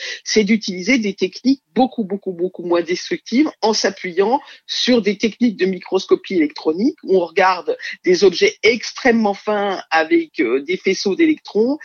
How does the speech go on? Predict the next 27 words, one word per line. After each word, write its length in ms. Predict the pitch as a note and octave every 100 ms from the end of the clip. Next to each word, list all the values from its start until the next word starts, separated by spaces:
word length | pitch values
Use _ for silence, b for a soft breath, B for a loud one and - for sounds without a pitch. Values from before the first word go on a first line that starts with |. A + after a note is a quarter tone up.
| B -
et 80 | -
puis 200 | B3+ G3+
des 120 | G#3+
faisceaux 680 | - A#3 A3 - A3+ A3 F3
aussi 380 | F3+ - G3+ F3
de 180 | D#3+ D3+
photons, 560 | - F#3 F#3 G#3+ D4
donc 240 | G3 E3+ D#3+
de 60 |
lumière 520 | D#3+ D#3+ D#3+ E3+ E3
normale, 420 | D#3 D#3 F#3 A3+ A#3+
mais 300 | G3+ A3+ B3+ B B -
extrêmement 640 | A3 - - A#3 A3 A3
énergétique, 560 | G3+ F#3+ F#3+ G3 C4+ A#3
extrêmement 560 | F#3+ - G3 F#3+ G3+ G#3+
collimaté, 680 | G3 F3+ F#3 F3+ - A#3+
extrêmement 460 | A3+ G3+ - G3 F#3+
précis. 540 | - F#3 - - C4 B B -
Et 80 | E4
ça, 160 | B3+
ça 160 | - G3+
permet 320 | F#3 A3+ B3
de 80 | G#3
rentrer 340 | G#3 G#3 B3+
vraiment 340 | A3+ G3+ A3 A3+
dans 220 | F#3
un 100 | F#3